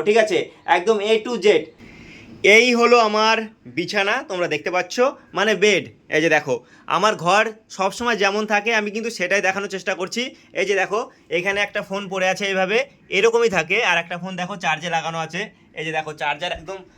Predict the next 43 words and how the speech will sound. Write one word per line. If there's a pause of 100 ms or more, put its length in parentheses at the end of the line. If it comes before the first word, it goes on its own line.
(160)
পাশেই। (420)
মানে (360)
কি
বলবো,
আমার
ফোন (120)
চার্জে
দেওয়া
খুব
সুবিধা, (100)
শুয়ে
শুয়ে
চার্জে
দিই, (280)
তার
জন্য
এইভাবে
একটা (180)
সিস্টেম
এখানটায়
করে
নেওয়া
হয়েছে, (280)
দেখতে
পাচ্ছ, (140)
বিশেষ
করে
ফোন (100)
চার্জে
দেওয়ার
জন্য, (100)
ঠিক
আছে? (720)
এটা
হচ্ছে
আমার (100)
অনেক
পুরানো
একটা
ফোন, (640)
আর (100)
এটা
হচ্ছে